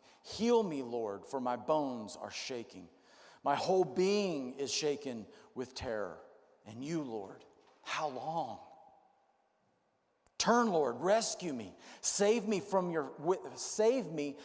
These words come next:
because of your faithful love, for there is no remembrance of you in death.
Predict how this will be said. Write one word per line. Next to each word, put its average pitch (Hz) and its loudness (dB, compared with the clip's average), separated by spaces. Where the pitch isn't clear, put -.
because 202 2
of - -8
your 165 -2
faithful 156 -2
love, 107 0
for 156 -2
there 160 2
is 143 -4
no 190 6
remembrance 165 -2
of 123 -8
you 139 -2
in 127 -4
death. 110 -4